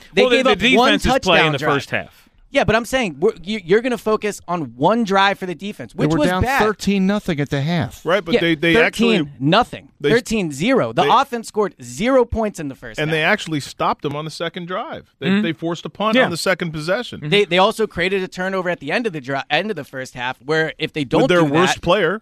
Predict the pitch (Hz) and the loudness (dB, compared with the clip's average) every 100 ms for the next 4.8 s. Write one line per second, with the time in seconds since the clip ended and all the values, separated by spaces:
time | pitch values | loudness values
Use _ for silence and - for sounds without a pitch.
0 | _ 160 - - 185 156 151 165 165 175 | _ -6 -6 -2 0 0 -2 -4 -2 -2
1 | 170 233 208 147 190 175 147 175 147 226 | 2 2 0 -2 -2 -2 -2 -4 0 0
2 | 254 170 151 _ 156 147 151 - 147 151 | 0 -4 -4 _ -6 -4 -4 -2 -2 -2
3 | 151 151 165 185 175 139 143 233 254 147 | -2 -2 0 2 0 -4 0 2 2 -2
4 | 127 120 101 117 113 110 - | -12 -14 -14 -14 -12 -12 -14